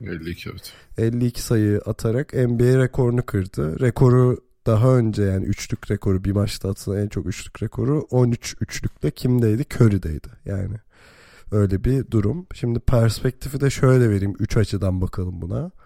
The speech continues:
Speaker 2: Clay çok kötü başladı. Yirmide üçle mi, dörtle mi ne falan oynuyordu üç sayı çizgisinin gerisinden bir sezonda. Bir anda on dört üçlük attı. İkinci perspektif veriyorum. Ee, işte devre arasında konuşurlarken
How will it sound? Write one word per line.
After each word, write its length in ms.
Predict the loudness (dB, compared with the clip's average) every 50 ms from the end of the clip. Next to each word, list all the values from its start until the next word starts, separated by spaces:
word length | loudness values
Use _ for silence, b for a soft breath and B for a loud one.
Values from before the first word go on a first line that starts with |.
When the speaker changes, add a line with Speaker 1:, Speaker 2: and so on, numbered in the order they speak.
| b b b b b b b -20 -20 _ _ -8 -4
Speaker 2:
Clay 260 | 0 2 2 2 0
çok 280 | 0 -2 -4 -4 0
kötü 220 | 0 2 2 4 4
başladı. 500 | 4 4 4 2 0 -2 -2 0 0 -2
Yirmide 600 | -2 -2 -2 -2 -2 0 0 0 0 0 0 0
üçle 420 | 0 0 -4 -4 -4 -4 -2 -2
mi, 180 | -2 -2 0 2
dörtle 360 | 2 2 2 0 -2 -6 -4
mi 140 | -4 -2 -2
ne 80 | -2
falan 300 | -2 -2 -2 0 2 2
oynuyordu 400 | 2 2 2 2 0 -2 -2 -2
üç 160 | -4 -6 -8 -8
sayı 200 | -6 -6 -6 -6
çizgisinin 560 | -6 -8 -8 -8 -8 -8 -8 -8 -8 -8 -4
gerisinden 680 | -4 -4 -4 -4 -6 -8 -8 -6 -6 -4 -4 -4 -4
bir 60 | -6 -8
sezonda. 680 | -4 -4 -4 -2 -2 -2 -2 -2 -4 -6 -8 -6 -4
Bir 120 | -2 0 2
anda 560 | 2 2 0 0 -2 -2 -2 -2 -2 -4 -6 b b b b b b b b 0
on 240 | 2 2 2 4
dört 220 | 2 2 2 0 -2
üçlük 320 | -6 -8 -8 -10 -4 -4
attı. 460 | -4 -4 -4 _ _ -10 -10 -10 -10 -14 _ _ _ _ _ _ _
İkinci 380 | -18 -12 -6 -6 -4 -4 -2
perspektif 680 | 0 0 0 0 0 -2 -4 -4 -4 -4 -10 -16 -10 -6
veriyorum. 540 | -4 -2 -2 0 0 -2 -2 -4 -6 -10 -16 B B B B B B B B B B B B B B
Ee, 200 | -4 -2 -2 -2
işte 440 | -2 -4 -8 -6 -2 -2 -2 -2 -2 -6 -12 _
devre 400 | -4 0 2 2 4 4 4 4
arasında 640 | 4 4 2 2 0 -2 -4 -6 -4 -2 -2 -2 -2
konuşurlarken 1120 | -4 -2 -2 0 0 0 -2 -2 -2 0 0 2 0 0 0 -2 -2 -2 -2 -2 -4 -8